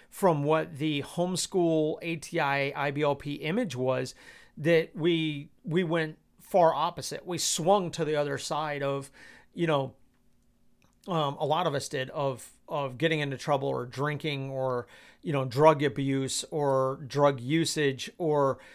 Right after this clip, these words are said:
you know, being promiscuous or, you know, whatever the case may be, more than what we ever would have, um, because we wanted to, we wanted to know what it was like. The best way to describe it is like Rumspringa,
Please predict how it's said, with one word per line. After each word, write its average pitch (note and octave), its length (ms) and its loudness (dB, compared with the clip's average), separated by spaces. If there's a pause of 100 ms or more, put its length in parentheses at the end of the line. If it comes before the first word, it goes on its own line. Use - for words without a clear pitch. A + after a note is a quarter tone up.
(160)
you D#3+ 100 -4
know, C#3 120 2
being C#3 460 0
promiscuous C#3+ 1000 -2
or, C#3+ 400 -2
you E3 100 -4
know, C3 300 -4
whatever D#3 460 4
the D#3+ 60 0
case D3 220 -2
may C3 120 -4
be, D#3+ 380 -2
more E3 300 2
than D#3+ 180 2
what D3+ 140 -2
we D3+ 220 -8
ever A#3 240 4
would C3+ 220 2
have, A#2 340 -6 (420)
um, E3 220 4
because D#3 300 2
we E3+ 80 -2
wanted D#3+ 320 0
to, C#3+ 260 -2
we D#3 160 -2
wanted D3 220 2
to C3 80 -8
know C#3 140 0
what C#3 100 -2
it C#3+ 40 -10
was B2+ 140 -8
like. C3 280 -2
The C#3+ 60 -4
best D#3+ 260 4
way E3+ 100 2
to D3 40 -6
describe D3 340 0
it F3 40 -2
is C#3 80 -6
like C3 180 -2
Rumspringa, C3+ 680 -2